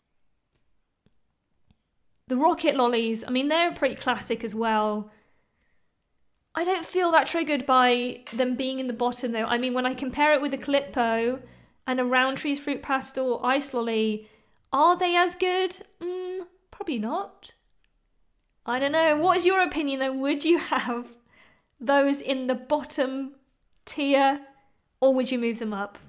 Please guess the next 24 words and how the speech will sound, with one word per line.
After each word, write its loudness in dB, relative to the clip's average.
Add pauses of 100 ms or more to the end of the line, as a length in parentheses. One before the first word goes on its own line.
(1080)
I 2
haven't 2
had 2
a 0
Zap 6
in -4
a 0
long 0
time, -2
though. -2
Maybe -2
I -4
need -2
to -12
try -2
a -2
Zap -2
and -8
make -2
sure -4
I -4
still -6
like -2
them. -6